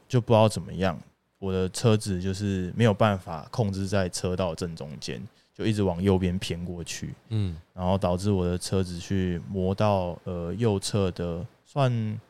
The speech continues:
Speaker 1: 算就是人行道啦，有点凸起来的人行道可以给人家走，然后车子就失控了，所以就倒在地上。啊，
Speaker 2: 嗯。
Speaker 1: 因为那时候，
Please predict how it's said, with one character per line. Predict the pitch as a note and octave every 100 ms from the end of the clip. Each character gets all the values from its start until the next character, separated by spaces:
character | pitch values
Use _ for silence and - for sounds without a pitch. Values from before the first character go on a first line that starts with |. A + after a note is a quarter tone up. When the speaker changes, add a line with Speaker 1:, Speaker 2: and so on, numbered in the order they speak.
| - - - _ -
Speaker 1:
算 | C#3 C3 A#2 -
就 | A2
是 | A#2
人 | G2+ G2+
行 | - F2+ F2+
道 | G#2 F2
啦， | C2
有 | F#2+
点 | G2+ E2+
凸 | - G2+
起 | G#2 -
来 | D#2
的 | D#2+ D#2+
人 | D#2 F2+ F2+
行 | F2
道 | F2 F2+
可 | F#2
以 |
给 | F2+
人 | D#2+
家 | E2+
走， | E2+ - E2+
然 | F#2+
后 | F#2
车 | - F#2
子 | E2+
就 | F2+ F2 - -
失 | - F#2 F2
控 | G#2+ D2+
了， | C#2
所 | F2
以 |
就 | E2 F2+ D2
倒 | - D#2
在 | E2+
地 | - E2
上。 | - D2+ - -
啊， | -
Speaker 2:
嗯。 | F#2
Speaker 1:
因 | F#2
为 | F#2+ F#2 E2+ - -
那 | G2+
时 | F#2 D#2+
候， | F2 F2+